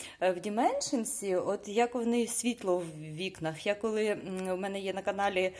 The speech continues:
я показувала набори мої Dimensions, то я казала, що мені дуже подобається, як, е, розробляють вони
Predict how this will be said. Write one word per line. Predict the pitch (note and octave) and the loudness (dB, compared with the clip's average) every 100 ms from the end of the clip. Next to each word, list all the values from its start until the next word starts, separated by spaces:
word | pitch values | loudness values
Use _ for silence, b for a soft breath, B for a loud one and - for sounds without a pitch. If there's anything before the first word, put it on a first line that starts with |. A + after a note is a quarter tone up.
| B B - | B B 0
я | F#3 | 2
показувала | F#3 F#3 G3 G3 F#3 F#3+ F#3 | 2 -2 0 0 0 2 2
набори | F#3 F3+ E3+ D4 A#4 D4+ | 0 -4 -2 0 2 2
мої | A3 F#3 F3 | 2 0 -2
Dimensions, | D3+ F3 D#3+ D#3+ F3 G3+ F3+ | -4 -4 -2 -4 -4 -6 -8
то | - | -6
я | G3+ | -4
казала, | C4+ E4+ C4 A3 F3+ | 0 0 4 4 2
що | F3+ | 0
мені | G#3 C4 | -2 -4
дуже | A4 C#4+ C4 | -2 -4 -4
подобається, | G#3 F#3+ C#4 D4 A#3 A3+ G#3 | -4 -2 0 2 0 -2 -4
як, | G3+ E3+ G3+ G#3+ - | -4 0 0 0 -4
е, | G3+ F#3+ F#3+ - F3 F3+ | 2 4 4 2 0 0
розробляють | G3 - F#3+ F#3+ F3+ G3 A#3+ D4 C4+ F#3+ | -2 -6 -6 -6 -2 2 4 4 0 -4
вони | F#3+ F#3+ G#3 B3+ | -6 -2 0 -2